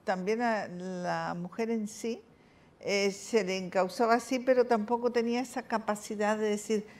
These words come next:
"Bueno, pues vamos a hacer otra cosa". Quiero decir que mucho, si ahora mismo estamos aquí y dice, "Es que mi padre me decía que", no, es que yo, por ejemplo, yo, yo sentía un, como un movimiento interior hacia muchas cosas,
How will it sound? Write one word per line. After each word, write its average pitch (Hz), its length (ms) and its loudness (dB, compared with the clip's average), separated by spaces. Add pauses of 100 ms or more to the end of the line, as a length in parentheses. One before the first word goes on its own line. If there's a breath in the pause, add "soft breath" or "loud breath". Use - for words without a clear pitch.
(160 loud breath)
"Bueno, 196 260 2
pues 180 160 0
vamos 202 240 2
a 247 40 0
hacer 208 200 -2
otra 196 220 -2
cosa". 185 380 -6 (320 loud breath)
Quiero 214 180 6
decir 220 220 2
que 196 140 4
mucho, 220 680 2
si - 280 -6
ahora 190 280 2
mismo 226 220 2
estamos 214 300 0
aquí 208 200 -2 (100)
y 226 40 0
dice, 202 280 -2 (240 loud breath)
"Es 208 140 -4
que 240 160 2
mi 208 200 -2
padre 220 680 6
me 208 120 -2
decía 208 640 0
que", 208 180 -6 (280 loud breath)
no, 180 240 0 (400 loud breath)
es 196 140 0
que 208 220 0
yo, 208 180 4
por 208 180 -2
ejemplo, 214 320 0
yo, 208 340 0 (140)
yo 214 160 2
sentía 220 680 0 (260)
un, 214 360 -2
como 208 280 -2
un 233 140 0
movimiento 226 800 0
interior 214 640 0 (500 loud breath)
hacia 208 380 0
muchas 180 280 -4
cosas, - 400 -10